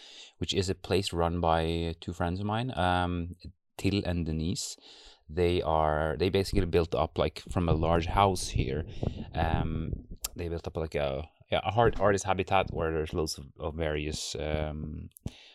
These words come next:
either artists or other interested people come here and live here for a while and volunteer and or work on their artistic projects and so on. So I'm here,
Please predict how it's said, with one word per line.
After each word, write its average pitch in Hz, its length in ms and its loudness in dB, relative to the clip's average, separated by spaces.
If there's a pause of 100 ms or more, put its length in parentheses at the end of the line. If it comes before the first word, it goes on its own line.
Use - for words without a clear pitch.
either 101 240 6
artists 95 480 4
or 78 340 4
other 82 220 2
interested 80 400 -4
people 90 240 -4
come 92 220 -2
here 92 260 2
and 78 180 -4
live 87 160 2
here 90 160 2
for 87 200 0
a 82 40 4
while 120 480 2
and 85 760 0
volunteer 90 840 4
and 87 400 2
or 76 400 2
work 76 400 -2
on 76 120 -8
their 67 140 -10
artistic - 520 -8
projects - 500 -6
and 85 120 -6
so - 140 2
on. - 120 0 (800)
So 113 260 6
I'm 123 220 4
here, 107 480 8